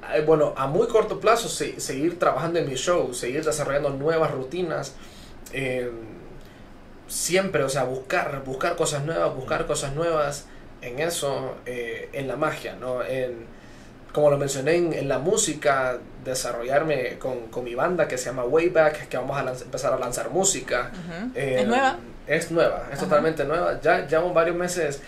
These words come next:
Speaker 1: ensayando, tocando en eventos y todo, pero ya empezamos ya a, a componer y a hacer arreglos musicales.
Speaker 3: Ujú.
Speaker 1: Em,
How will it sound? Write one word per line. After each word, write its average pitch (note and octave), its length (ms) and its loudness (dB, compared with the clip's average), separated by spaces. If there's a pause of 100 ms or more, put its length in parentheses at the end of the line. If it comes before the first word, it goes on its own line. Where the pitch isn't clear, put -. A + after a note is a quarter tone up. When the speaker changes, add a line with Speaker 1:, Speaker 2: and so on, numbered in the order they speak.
(160)
Speaker 1:
ensayando, D#3 600 2
tocando E3 480 0
en C#3 80 0
eventos C#3+ 420 -2
y C3 60 -4
todo, E3+ 280 2
pero A#2+ 140 -2
ya C3+ 60 -2
empezamos C#3 480 -2
ya C#3 320 2 (280)
a, A#2 340 -4
a C3+ 100 -8
componer C#3+ 720 2
y B2 80 -2
a A#2+ 80 -4
hacer D3+ 220 0
arreglos D3+ 380 2
musicales. D#3+ 640 -2 (240)
Speaker 3:
Ujú. F3 240 -8
Speaker 1:
Em, B2 600 -2